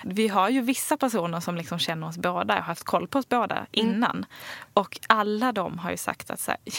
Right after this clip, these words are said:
Speaker 1: ja, det är ju klart att ni ska jobba ihop.
Speaker 2: Ja.
Speaker 1: Det är ju så självklart.
Speaker 2: Mm. Ja, det är
Speaker 1: Och det är
Speaker 2: väldigt
Speaker 1: ju
Speaker 2: roligt.
Speaker 1: jäkligt fint
Speaker 2: Ja,
Speaker 1: också
Speaker 2: det är
Speaker 1: att höra.
Speaker 2: jätteroligt. Team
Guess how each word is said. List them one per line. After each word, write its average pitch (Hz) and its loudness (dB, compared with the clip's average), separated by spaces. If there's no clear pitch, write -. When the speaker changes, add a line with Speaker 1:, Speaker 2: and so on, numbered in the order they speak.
Speaker 1:
ja, 240 0
det - -2
är 240 -2
ju 254 -2
klart 269 0
att 233 0
ni 214 0
ska - -4
jobba 269 0
ihop. - -10
Speaker 2:
Ja. 214 0
Speaker 1:
Det 269 2
är 302 6
ju 277 4
så - -6
självklart. 254 -4
Speaker 2:
Mm. 220 2
Ja, 226 2
det 254 0
är 262 4
Speaker 1:
Och - -
det - -
är 196 0
Speaker 2:
väldigt 233 4
Speaker 1:
ju 294 4
Speaker 2:
roligt. - 4
Speaker 1:
jäkligt 220 -2
fint - -4
Speaker 2:
Ja, 180 -2
Speaker 1:
också 226 4
Speaker 2:
det 247 4
är - 4
Speaker 1:
att 165 2
höra. - 2
Speaker 2:
jätteroligt. 190 -4
Team 233 4